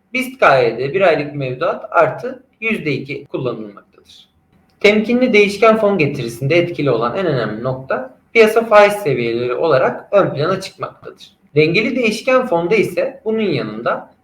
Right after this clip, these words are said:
hisse senedi, döviz ve altın piyasa koşullarının etkisi artmaktadır.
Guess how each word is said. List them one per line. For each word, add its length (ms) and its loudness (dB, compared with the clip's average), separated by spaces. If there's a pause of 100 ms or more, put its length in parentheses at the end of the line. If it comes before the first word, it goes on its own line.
hisse 260 -4
senedi, 540 -10 (140)
döviz 400 0 (220)
ve 40 4
altın 440 6
piyasa 340 -2
koşullarının 560 -8
etkisi 460 -8
artmaktadır. 800 -4